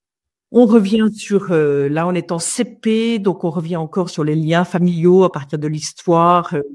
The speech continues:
il s'agit de démontrer, euh, la grande modernité, de la diversité actuelle des structures familiales. Euh, ce qui est curieux, c'est qu'ils ont du mal d'ailleurs à dire famille, euh, famille. Ils disent structure familiale, ils disent, euh, euh,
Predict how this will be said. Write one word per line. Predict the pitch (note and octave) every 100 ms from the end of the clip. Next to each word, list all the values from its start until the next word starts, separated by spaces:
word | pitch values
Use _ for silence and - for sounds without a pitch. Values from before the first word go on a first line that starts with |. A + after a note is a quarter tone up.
| C#3
il |
s'agit | C#3 C#3+ C#3+ E3
de | C#3+
démontrer, | D3 D3 C#3 C#3 - D#3+ D#3+ B2
euh, | B2
la | A#2+
grande | C3+ D3+ D#3
modernité, | D#3 D3+ D3 D3 C#3+ E3+ E3+ F3
de | C#3+ C#3+
la | C#3
diversité | C#3+ D3 C#3+ - - E3 D#3+
actuelle | C#3 - E3 D#3+ D#3+
des | C#3
structures | C3 - - F3+ - E3+ -
familiales. | C3 C3 C#3+ D#3+ G3+ A3 - - - - _ _ _ _
Euh, | D#3
ce | D#3
qui | -
est |
curieux, | F#3+ G3 A3+
c'est | A3+
qu'ils | - F#3 F3
ont | E3+
du | D3+
mal | E3 F#3+
d'ailleurs | E3+ D3+ D#3+
à | D#3
dire | D#3+
famille, | - F3 D#3 E3 E3 C#3
euh, | - A#2+ B2 A#2+
famille. | C#3+ E3+ G3 C3+ C#3 _ _ _
Ils | E3
disent | C#3+ E3+
structure | - - G3 - -
familiale, | D#3 D3+ D#3 D#3 E3+ G3 G3
ils | D3
disent, | C3+ D#3+ E3+ -
euh, | D3 C#3 - - _ _ _ C3+
euh, | D3